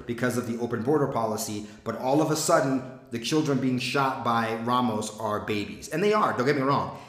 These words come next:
It's just interesting how the language has changed on the left. All of a sudden, they want to protect babies' lives. As last week, they were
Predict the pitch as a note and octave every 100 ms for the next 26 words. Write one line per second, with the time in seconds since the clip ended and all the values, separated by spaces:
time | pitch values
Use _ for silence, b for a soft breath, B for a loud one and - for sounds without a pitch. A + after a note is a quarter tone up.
0 | B A#2+ A#2+ D3 C#3 - D3 C#3+ C#3 B2+
1 | A2+ B2 A2+ A#2 B2 A#2+ A2 - - D#3+
2 | D3+ B2+ A2+ G2+ G#2 - B B - C#3
3 | C#3+ C#3 C#3 B2 A2+ G#2+ A2 A2 A2 -
4 | G#2 - - F#2+ F2+ F2 F#2 E2+ - -
5 | - - B B - A#2 A2 A2 A2+ A#2+
6 | A2+ - G#2+ G#2+ A2+ G2+ G2+ G2+